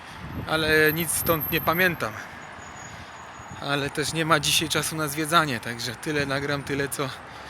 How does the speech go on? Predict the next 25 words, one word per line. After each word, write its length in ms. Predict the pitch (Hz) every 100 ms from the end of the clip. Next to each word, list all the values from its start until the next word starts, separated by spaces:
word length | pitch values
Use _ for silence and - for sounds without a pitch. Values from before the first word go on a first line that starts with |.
| - -
co 140 | 156
widzę. 260 | 160 135 123
Tam 160 | 135
jakiś 260 | 131 - 135
ładny 260 | 143 135
kościółek. 560 | 135 123 - 190 185 - - - - - - - - - - - - - - - - -
Tu 100 | 160
bardzo 340 | 147 147 139 143
ładne 340 | 143 139 131 110 - - - - - - - - - 151
budyneczki. 720 | 143 143 139 147 - - 170 135
Wygląda 420 | 143 147 151 139
to 120 | -
jak 260 | 135 139 131
w 80 | 120
bajce. 340 | 170 156 104 - - - -
Jest 180 | 165 151
pizza 440 | 151 - 156 151 147 - - - - 139 147
jedzona. 480 | 139 143 143 147 - - - - - - - -
Taki 240 | 143 143
widoczek 420 | 139 139 139 143
mamy, 280 | 143 143 143
proszę 320 | - 139 143
bardzo. 440 | 139 143 139 143 139 - - - - - - - - - - - - - - - - - -
Piękny, 380 | 156 143 - 143
klimatyczny, 800 | 139 139 131 - - 139 135 139